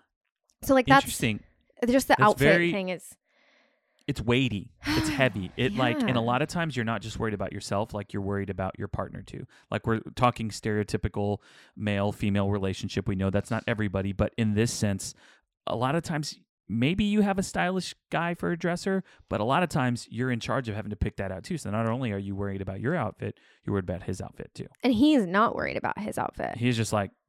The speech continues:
Speaker 2: Can I just put on some jeans and a, and this shirt.
Speaker 1: And then,
Speaker 2: And they're
Speaker 1: like,
Speaker 2: like, "No, you can't do the this and the this,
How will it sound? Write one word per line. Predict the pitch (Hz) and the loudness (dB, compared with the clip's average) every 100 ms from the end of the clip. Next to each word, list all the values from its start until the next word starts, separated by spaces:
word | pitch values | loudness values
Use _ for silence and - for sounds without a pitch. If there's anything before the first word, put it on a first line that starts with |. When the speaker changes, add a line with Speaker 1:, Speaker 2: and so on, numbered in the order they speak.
| - | -6
Speaker 2:
Can | 127 | 0
I | 127 | 0
just | 131 | 0
put | 143 | 0
on | 120 120 | 0 -2
some | 101 | -4
jeans | 101 107 113 117 | -2 0 0 0
and | 104 | -2
a, | 95 92 - | -2 -4 -6
and | 98 98 | -4 -4
this | 92 - - _ _ - | -4 -8 -14 _ _ -10
shirt. | - 110 135 _ _ | -2 -2 -2 _ _
Speaker 1:
And | 247 277 | 0 2
then, | 311 | 4
Speaker 2:
And | 330 | 4
they're | |
Speaker 1:
like, | 311 | 2
Speaker 2:
like, | - | -2
"No, | 285 269 | 0 2
you | 220 170 | 2 0
can't | - 175 - | -2 -4 -2
do | 147 | -2
the | 139 | -2
this | 139 151 - | -2 -4 -6
and | 156 | -4
the | 147 | 0
this, | 160 | 2